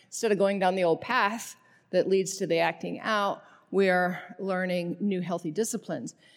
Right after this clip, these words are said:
And there are practical healthy disciplines, and there are spiritual healthy disciplines.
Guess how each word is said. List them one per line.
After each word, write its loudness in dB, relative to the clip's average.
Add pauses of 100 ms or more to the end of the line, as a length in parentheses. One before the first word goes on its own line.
(140)
And 0
there 4
are 4
practical -2
healthy -2
disciplines, -8 (680)
and 0
there 6
are 2
spiritual 2
healthy 0
disciplines. -10